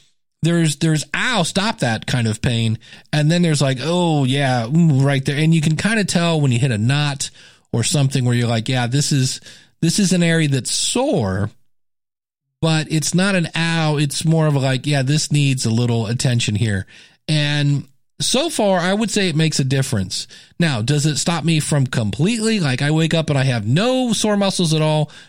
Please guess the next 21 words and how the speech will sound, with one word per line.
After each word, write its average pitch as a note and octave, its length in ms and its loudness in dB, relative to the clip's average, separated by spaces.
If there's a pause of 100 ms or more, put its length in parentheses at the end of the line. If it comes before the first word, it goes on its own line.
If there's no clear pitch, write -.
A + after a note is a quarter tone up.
(140)
No, D#3+ 320 2
but D3 140 0
I D3+ 80 0
know F3+ 160 2
the E3+ 80 2
one F3 260 2
day F3+ 180 2
I D3+ 100 2
did C#3+ 220 0
it D3 180 -2
and C3 120 2
the B2+ 60 4
next C#3+ 240 0
day C#3+ 160 0
I A#2 80 0
didn't. B2+ 460 0 (400)
And C3 420 2
I C#3 160 0
seem F#3+ 460 2
to C3+ 180 0
feel A#2+ 720 0